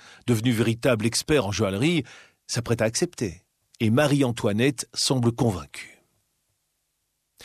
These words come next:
Mais en avril mille sept cent quatre-vingt-deux, la défaite des Saintes contre l'Angleterre entraîne la perte d'une partie de la flotte du pays.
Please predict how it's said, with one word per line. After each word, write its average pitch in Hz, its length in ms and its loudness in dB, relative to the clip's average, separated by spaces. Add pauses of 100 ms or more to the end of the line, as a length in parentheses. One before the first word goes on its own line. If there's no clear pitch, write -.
(460)
Mais 110 140 0
en 135 100 2
avril 143 300 0
mille 127 160 0
sept 123 200 -4
cent 117 120 -4
quatre-vingt-deux, 110 800 -2 (1800)
la 120 100 2
défaite 127 380 0
des 123 100 2
Saintes 190 400 0
contre 113 300 -2
l'Angleterre 117 480 2
entraîne 127 320 0
la 113 100 2
perte 151 360 -4
d'une 117 200 -2
partie 135 320 -4
de 120 100 2
la 107 120 2
flotte 120 280 -4
du 98 140 -10
pays. 69 400 -14